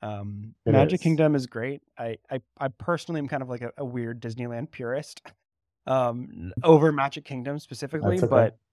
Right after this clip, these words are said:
Speaker 1: um, I, still, the, the experience of taking your kid is, is really cool. So I can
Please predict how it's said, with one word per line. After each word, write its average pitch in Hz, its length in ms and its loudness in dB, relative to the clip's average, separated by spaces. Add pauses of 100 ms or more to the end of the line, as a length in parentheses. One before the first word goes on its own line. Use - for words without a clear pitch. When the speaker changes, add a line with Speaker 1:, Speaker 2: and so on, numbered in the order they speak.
(220)
Speaker 1:
um, 120 500 -2 (200)
I, 85 140 -12
still, 117 340 -8
the, 107 160 -12
the 127 180 -10
experience 127 560 -6
of 120 80 -16
taking 110 340 -12
your 107 100 -10
kid 98 260 -12
is, 95 240 -14
is 98 200 -16
really 110 200 -18
cool. 104 280 -16
So - 120 -12
I 113 140 -10
can 117 240 -12